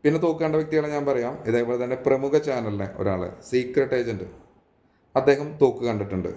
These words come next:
ഇതൊക്കെ ഇവര് പറയുമോന്ന് എനിക്കറിയില്ല. ഇവരൊക്കെ അവിടെ വന്നിട്ടുള്ളതാണ്. ഞങ്ങൾ മൂന്ന് ബെൽറ്റ് ആ പറയുന്ന ടൈമില് ബാലയും ആറാട്ടെണ്ണനും, ആ, ഞാനും സീക്രട്ട് ഏജന്റും സീക്രട്ട് ഏജന്റിന്റെ കൂടെയുള്ള ഒരു വ്യക്തിയും കൂടി ഒരുമിച്ചെടുത്ത ഫോട്ടോ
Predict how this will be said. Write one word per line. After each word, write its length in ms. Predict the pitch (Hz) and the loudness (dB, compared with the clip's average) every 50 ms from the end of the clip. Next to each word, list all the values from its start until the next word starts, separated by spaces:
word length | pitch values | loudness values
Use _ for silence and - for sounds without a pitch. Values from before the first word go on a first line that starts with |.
| - - | -6 -2
ഇതൊക്കെ 400 | 117 127 135 131 151 170 170 208 | -2 0 0 0 0 0 2 2
ഇവര് 200 | 208 202 202 208 208 | 2 2 2 0 0
പറയുമോന്ന് 440 | 214 202 185 170 160 165 165 175 196 | 0 -2 0 -2 -2 -4 -4 -4 -4
എനിക്കറിയില്ല. 680 | 202 190 190 196 190 185 185 160 123 98 - - - - - - - - _ _ - | -2 0 0 0 2 0 0 0 -2 -4 -4 -8 -12 -18 -20 -20 -20 -20 _ _ -4
ഇവരൊക്കെ 360 | 101 95 95 113 135 - 160 | -2 0 0 0 0 0 -2
അവിടെ 140 | 151 147 160 | 0 0 0
വന്നിട്ടുള്ളതാണ്. 880 | 165 147 131 123 117 - 143 143 139 135 139 131 120 120 127 147 175 - - - - - - _ _ - 151 | -2 -2 -4 -4 -2 0 0 0 0 0 -2 -4 -4 -4 -6 -6 -8 -10 -16 -20 -20 -20 -20 _ _ -6 -2
ഞങ്ങൾ 240 | 160 185 208 202 | -2 0 0 0
മൂന്ന് 320 | 190 180 180 202 214 202 180 | -2 -2 -2 -2 -2 -2 2
ബെൽറ്റ് 640 | 156 165 165 185 214 208 - - - - 147 113 87 - - - - - - _ _ _ - | 2 4 4 2 0 -4 -10 -8 -2 2 2 2 2 0 -8 -16 -18 -20 -20 _ _ _ 0
ആ 80 | 131 143 | 2 2
പറയുന്ന 400 | 156 160 151 127 131 131 139 156 | 4 4 2 2 0 -2 -4 -4
ടൈമില് 640 | 151 151 139 123 123 120 120 120 120 123 139 147 170 190 - - - 110 151 123 117 107 95 | -2 0 -2 -2 -2 -2 -4 -2 0 0 0 0 -2 -4 -8 -8 -4 -2 0 0 -2 -2 -2
ബാലയും 640 | 107 110 107 104 107 107 107 107 120 135 156 190 190 - - - - _ _ _ _ _ - | 0 0 0 0 0 -2 -2 -2 -2 -2 -4 -6 -10 -14 -16 -20 -20 _ _ _ _ _ 0
ആറാട്ടെണ്ണനും, 840 | 104 101 104 107 107 113 110 110 - 117 117 117 117 120 139 170 190 196 - - - - _ _ _ _ _ _ - | 2 4 4 2 0 -2 -2 -2 -2 -2 -2 0 -2 -4 -4 -4 -6 -6 -10 -16 -20 -20 _ _ _ _ _ _ -4
ആ, 80 | 101 101 104 104 104 | -2 0 0 0 0
ഞാനും 920 | 107 107 107 107 107 104 107 113 113 113 120 143 170 202 208 - - - - - _ _ _ - | -2 -2 0 0 0 0 0 0 -2 -2 -2 -4 -4 -6 -8 -12 -16 -20 -20 -20 _ _ _ -2
സീക്രട്ട് 440 | - 110 110 107 - 123 117 113 123 | 0 0 0 2 2 0 0 2 2
ഏജന്റും 520 | 123 120 123 135 135 160 190 220 233 - - - - | 0 0 0 -2 -4 -4 -4 -6 -8 -12 -8 -2 0
സീക്രട്ട് 340 | 127 123 123 156 156 165 | 0 2 2 2 2 4
ഏജന്റിന്റെ 260 | 165 165 165 165 170 185 | 2 2 0 -2 -4 -2
കൂടെയുള്ള 460 | 180 160 147 147 151 165 156 151 160 | 0 0 0 2 2 0 0 0 0
ഒരു 80 | 156 | 0
വ്യക്തിയും 360 | 156 156 135 - - 139 131 131 | 2 0 0 0 -2 -4 -2 0
കൂടി 120 | 131 143 | 2 2
ഒരുമിച്ചെടുത്ത 540 | 143 123 123 123 123 117 139 139 127 135 135 | 2 2 0 -2 -2 0 0 0 0 0 -2
ഫോട്ടോ 440 | 131 - 120 104 90 - - 90 | -2 0 0 0 0 0 -4 -6